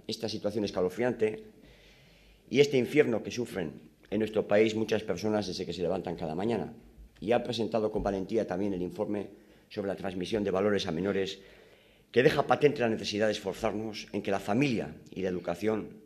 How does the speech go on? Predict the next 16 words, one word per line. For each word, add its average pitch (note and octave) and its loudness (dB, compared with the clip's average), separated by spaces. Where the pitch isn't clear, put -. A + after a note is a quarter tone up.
trabajen G#2+ 0
conjuntamente F#2+ -2
para F2+ -2
deslegitimar F2 -4
la E2+ -6
violencia E2+ -4
entre F#2 -6
los F2 -2
más F#2 -6
jóvenes. - -18
Pero C3+ 4
también E3 6
Íñigo D3 6
Lamarca B2+ 4
es A#2 -4
un G#2 -4